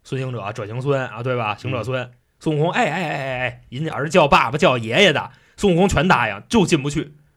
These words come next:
Speaker 1: 孙悟空拿着那：“我喊你一声啊，银角大王。”但是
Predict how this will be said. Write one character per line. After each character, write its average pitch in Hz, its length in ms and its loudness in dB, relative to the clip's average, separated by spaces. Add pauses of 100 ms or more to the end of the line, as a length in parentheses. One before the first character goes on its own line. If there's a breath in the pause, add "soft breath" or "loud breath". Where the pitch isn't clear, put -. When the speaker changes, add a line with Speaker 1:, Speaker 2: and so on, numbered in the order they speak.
(300)
Speaker 1:
孙 180 200 0
悟 151 40 0
空 165 160 2
拿 143 160 2
着 147 60 0
那 151 160 0
：“我 143 60 2
喊 160 220 0
你 160 60 -2
一 117 100 -10
声 135 160 -2
啊， 113 160 -4
银 127 200 -6
角 139 120 0
大 117 200 -2
王。” 117 320 -6 (400 soft breath)
但 214 200 4
是 160 360 0